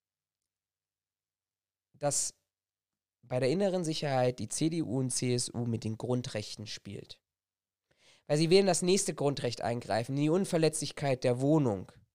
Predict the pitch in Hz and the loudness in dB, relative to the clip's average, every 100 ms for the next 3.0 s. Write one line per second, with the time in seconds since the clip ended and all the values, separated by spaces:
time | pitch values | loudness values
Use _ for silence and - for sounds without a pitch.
0 | _ _ _ - 143 143 135 120 - _ | _ _ _ -4 0 4 4 4 -2 _
1 | _ 123 156 165 170 - 151 143 - 120 | _ 2 4 4 0 -2 0 0 -2 -4
2 | - 151 151 90 117 127 120 117 120 117 | 0 2 2 0 -2 -2 0 0 0 -4